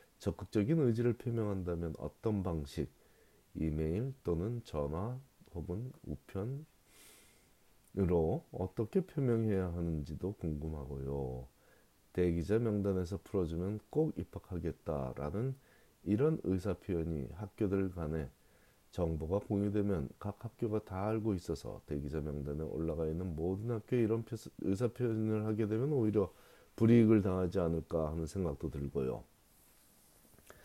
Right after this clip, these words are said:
또 이야기를 들어보니까 바인딩이라는 게 있어서 대기자 명단에 올라간 여러 의대 중에서 한 학교를 선택해서 간절한 의지를 표명하는 게 있는 것 같은데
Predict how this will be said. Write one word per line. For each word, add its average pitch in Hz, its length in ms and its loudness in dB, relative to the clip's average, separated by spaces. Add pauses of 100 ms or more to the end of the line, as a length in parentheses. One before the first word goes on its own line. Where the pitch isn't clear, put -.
(280)
또 170 140 12
이야기를 120 460 10
들어보니까 78 840 4 (280)
바인딩이라는 95 1120 2
게 90 100 2
있어서 65 520 -6
대기자 80 340 0
명단에 85 340 0
올라간 87 400 0
여러 87 280 4
의대 101 220 2
중에서 80 600 -4 (540)
한 156 240 -2
학교를 123 440 0
선택해서 85 760 -4
간절한 80 640 0
의지를 104 320 2
표명하는 87 760 -2
게 92 240 0
있는 85 560 -4
것 78 160 -10
같은데 76 920 0